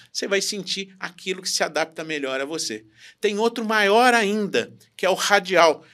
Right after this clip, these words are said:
Speaker 1: Você coloca o C E O, o presidente no centro, os diretores em volta, os outros, as, as outras camadas, como se fosse uma cebola, vão aumentando. Quando você olha para aquilo, ele tem a vantagem de não parecer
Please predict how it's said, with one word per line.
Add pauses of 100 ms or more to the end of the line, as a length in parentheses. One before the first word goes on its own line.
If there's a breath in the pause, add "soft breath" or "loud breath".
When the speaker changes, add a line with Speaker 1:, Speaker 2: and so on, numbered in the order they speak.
(140)
Speaker 1:
Você
coloca
o
C
E
O,
o
presidente
no
centro, (320 soft breath)
os
diretores
em
volta, (260 soft breath)
os
outros, (460)
as,
as
outras
camadas,
como
se
fosse
uma
cebola, (180 loud breath)
vão
aumentando. (640 loud breath)
Quando
você
olha
para
aquilo, (560)
ele
tem
a
vantagem
de
não
parecer